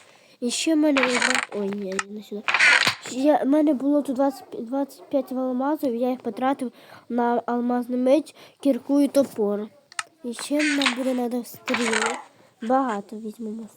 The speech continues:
стріл. Ось ось стільки, думаю, хватить, та ні, лучше більше візьму. Хоча я там не сильно можу із ними гуляти.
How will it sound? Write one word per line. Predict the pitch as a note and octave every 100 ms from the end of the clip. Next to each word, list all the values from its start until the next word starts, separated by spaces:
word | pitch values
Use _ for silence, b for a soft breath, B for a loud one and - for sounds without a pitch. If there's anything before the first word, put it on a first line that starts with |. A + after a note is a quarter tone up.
| _
стріл. | C4 E4+ F4+ E4 _ _ _ _ _ _ D#5+ D#5+ - - _ _ _ _ _
Ось | C4 C#4
ось | C#4+
стільки, | - - C4 B3+
думаю, | A3+ A3+ A3+
хватить, | A3+ C4 C#4 -
та | -
ні, | A#3+ G#3+
лучше | G#3 G#3+ A#3+
більше | G#3 G#3 -
візьму. | A3+ A3 B3 B3 b b b b
Хоча | - D#4 - - F4 E4+ D#4+ -
я | B3 A#3
там | B3
не | A#3+
сильно | - B3+ B3+ B3
можу | B3 B3 B3 B3+
із | B3 A#3
ними | B3+ B3 B3
гуляти. | A#3+ C#4+ G4 F#4+